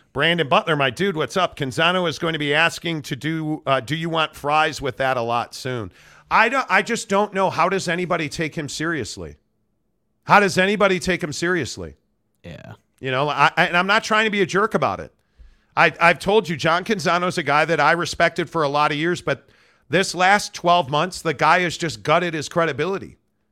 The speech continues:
Speaker 1: He's had, he's been wrong on everything. "Grant to Rights is done, bro." Not done. "S M U is gonna pay seventy million dollars." No, they're not.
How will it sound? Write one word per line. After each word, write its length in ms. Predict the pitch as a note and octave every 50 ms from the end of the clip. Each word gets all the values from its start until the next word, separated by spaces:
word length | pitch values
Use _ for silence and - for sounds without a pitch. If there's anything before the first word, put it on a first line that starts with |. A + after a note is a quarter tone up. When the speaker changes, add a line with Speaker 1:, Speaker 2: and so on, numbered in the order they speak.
| _ _ _ _ _ _
Speaker 1:
He's 280 | - E3+ F3+ F3+ -
had, 320 | - G3 G3+ F3+ E3 C#3+ - _ -
he's 240 | D3+ D#3+ G3+ G3+ -
been 160 | - G#3+ G#3
wrong 400 | F#3 D#3+ E3+ F#3+ G#3 G#3 G#3 G3
on 120 | E3+ E3 D#3+
everything. 320 | E3 - G3 F#3 D3+ C3
"Grant 320 | A2 D3 F3 G#3 A3 G#3+
to 80 | A3 A3+
Rights 280 | A#3 A#3 B3 B3 A#3+ A#3
is 100 | A3+ -
done, 340 | - C4 C4 C#4 C4+ C4
bro." 480 | A3 A3+ A#3 A3+ A3 A3+ A#3 A3+ F#3+ - _ _ _ _ _ _ _ _ _ _
Not 260 | - C3+ C#3 C#3+ C3+
done. 300 | - D3+ B2+ G2+ E2 E2 - _ _ _ _ -
"S 200 | - D#3 E3+ -
M 160 | F#3 G3 G3
U 120 | G#3 A#3+ B3+
is 100 | A3+ F3
gonna 160 | - G3+ G3+
pay 160 | E3+ F#3 G3+
seventy 340 | F#3 - - G3 F#3+ F#3 G#3
million 320 | G#3 G#3+ A3 A3+ A3+ A#3
dollars." 600 | A#3+ B3+ C4+ C#4+ C#4 C4 B3 A#3+ A#3 A3+ - - -
No, 240 | A#2+ B2 C3+ C3+ C3
they're 140 | B2+ C3+ C3
not. 320 | C3 B2+ A#2+ G2+ F2 -